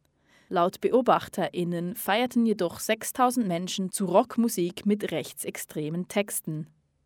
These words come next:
Überrumpelt seien sie gewesen, sagten die Manager der Eventhalle und der Gemeindepräsident von Unterwasser. Sie hätten nicht gewusst, dass sie sich Rechtsextreme ins Dorf holen würden, als sie die Veranstaltung genehmigten.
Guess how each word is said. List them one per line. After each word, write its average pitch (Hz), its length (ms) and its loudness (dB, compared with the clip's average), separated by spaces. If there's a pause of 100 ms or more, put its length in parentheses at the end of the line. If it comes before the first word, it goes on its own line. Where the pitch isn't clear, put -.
(600)
Überrumpelt 240 720 6
seien 170 300 2
sie 165 120 -6
gewesen, 160 600 -2
sagten 165 540 -2
die 170 180 -4
Manager 220 540 2
der 180 200 0
Eventhalle 208 720 2
und 175 340 -6
der 160 160 0
Gemeindepräsident 180 1080 -4
von 208 220 -2
Unterwasser. 165 760 -2 (720)
Sie 247 180 2
hätten 262 180 4
nicht 285 300 0
gewusst, 175 560 0
dass 170 160 -4
sie 180 80 -4
sich 180 280 -6
Rechtsextreme 180 840 -2
ins 165 180 -8
Dorf 214 320 4
holen 170 340 0
würden, 165 360 -2
als - 240 -4
sie 220 100 -4
die 220 140 -2
Veranstaltung 170 840 -2
genehmigten. 180 800 -2